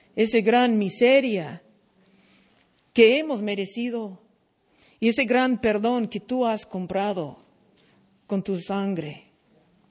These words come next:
Ayúdanos, Señor, a tomar en serio todas estas amonestaciones, entendiendo que estas no son amonestaciones vacías,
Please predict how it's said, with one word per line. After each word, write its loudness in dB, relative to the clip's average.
Ayúdanos, 2
Señor, 0
a 4
tomar 4
en 2
serio 0
todas 0
estas -2
amonestaciones, -4
entendiendo 2
que 4
estas 0
no 2
son 2
amonestaciones 2
vacías, -8